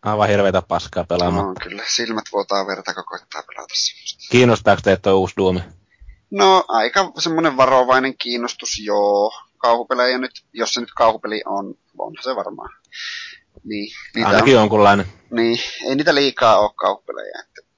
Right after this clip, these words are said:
Speaker 2: ihan jees. Kunhan se ei oo semmonen ihan harmaaseen massaan uppoava normi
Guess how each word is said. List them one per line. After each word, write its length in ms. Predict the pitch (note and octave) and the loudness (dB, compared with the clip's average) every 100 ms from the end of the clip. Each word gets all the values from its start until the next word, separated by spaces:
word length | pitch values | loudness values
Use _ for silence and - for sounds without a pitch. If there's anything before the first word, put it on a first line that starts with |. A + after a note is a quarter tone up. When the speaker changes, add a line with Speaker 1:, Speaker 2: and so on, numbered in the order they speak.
| - | -12
Speaker 2:
ihan 260 | G#2+ A2+ E3+ | -6 -6 -6
jees. 540 | B2+ G#2+ G#2+ A2 - - _ | -6 -6 -6 -6 -10 -14 _
Kunhan 240 | - A2 A#2+ | -2 2 4
se 80 | |
ei 100 | C3+ | 4
oo 60 | C3+ | 4
semmonen 420 | - C3+ B2+ A#2+ | 2 0 2 2
ihan 300 | A2+ A2+ G#2 - | 4 4 4 0
harmaaseen 480 | G#2+ G#2 G#2 G2+ G#2 | -2 0 -2 0 -2
massaan 520 | G2 G2 - G2+ G2 - | -2 -4 -2 0 -2 -4
uppoava 520 | - _ - G2+ - | -12 _ -8 -6 -4
normi 320 | G2+ G2 G#2+ | -6 -6 -8